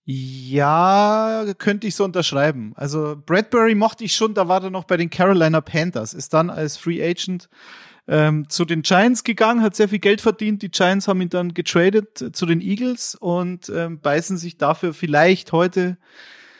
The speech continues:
in den Allerwertesten, man weiß es nicht, aber, ähm, ich mag Bradbury, ich mag Slay, Maddox, der, der Nickelback ist auch,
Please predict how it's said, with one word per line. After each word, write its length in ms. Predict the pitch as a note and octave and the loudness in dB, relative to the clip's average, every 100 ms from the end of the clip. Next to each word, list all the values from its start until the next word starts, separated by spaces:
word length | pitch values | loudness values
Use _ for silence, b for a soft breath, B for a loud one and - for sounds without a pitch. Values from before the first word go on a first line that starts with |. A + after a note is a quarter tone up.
| B B B B B B _ | B B B B B B _
in 140 | F3 E3+ | -4 -2
den 160 | F#3 | 0
Allerwertesten, 760 | D#3+ G3 G3+ A3 A3+ A3 - G3+ | 2 4 6 4 2 -2 -2 0
man 120 | F3 | 2
weiß 220 | E3 F#3+ | 4 2
es 100 | F#3 | 0
nicht, 320 | F#3 F#3 - | -4 -6 -4
aber, 420 | D#3 D3+ D#3 D#3 - | -2 2 2 2 -2
ähm, 580 | D#3+ D3 D3 D3 D3 C3+ _ _ _ _ - - | -4 -4 -4 -6 -6 -10 _ _ _ _ -12 -4
ich 160 | D3+ | 0
mag 180 | E3+ F3+ | 0 2
Bradbury, 280 | G3 G3+ G#3 | 2 4 2
ich 100 | F3+ | 0
mag 160 | E3 - | -6 -8
Slay, 540 | - E3 G3+ A#3 A3 | -2 2 2 2 -2
Maddox, 520 | D#3+ F#3 F#3 E3 - | 0 2 2 2 0
der, 260 | - D#3+ D#3 | 0 2 0
der 220 | D3 C#3 | -2 -4
Nickelback 500 | D3+ F#3+ G#3 F#3+ F3 | -4 -4 -2 -2 -4
ist 120 | C#3 | -8
auch, 340 | - F3+ F#3+ | -4 -4 -4